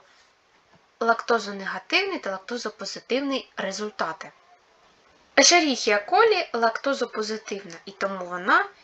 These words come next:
дала жовтий результат. Ідемо далі. Середовище Кеслера використовують для виявлення зразку кишкової палички. Це досягається за допомогою двох факторів поживного середовища. По-перше, присутність жовчі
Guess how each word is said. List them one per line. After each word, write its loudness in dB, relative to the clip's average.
дала 4
жовтий -8
результат. -10
Ідемо -10
далі. -12
Середовище 6
Кеслера -2
використовують 2
для 0
виявлення -4
зразку -6
кишкової -2
палички. -8
Це 2
досягається 2
за -8
допомогою -4
двох 2
факторів -4
поживного -8
середовища. -2
По-перше, 2
присутність -2
жовчі -2